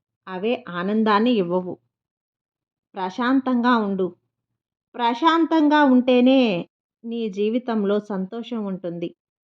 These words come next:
సంతోషం తప్పకుండా నీ సాయి నీ జీవితంలో అందిస్తాను.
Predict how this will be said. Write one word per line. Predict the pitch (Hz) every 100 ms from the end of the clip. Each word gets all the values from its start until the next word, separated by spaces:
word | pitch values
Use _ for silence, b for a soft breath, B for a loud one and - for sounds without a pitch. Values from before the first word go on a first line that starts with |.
| _ -
సంతోషం | 185 190 226 220 226 226
తప్పకుండా | 226 196 - - 294 240 220 220
నీ | 220 208 196
సాయి | 185 190 185 196 208 - _
నీ | 214 202
జీవితంలో | 190 185 196 220 226 196 196
అందిస్తాను. | 208 175 180 190 196 170 175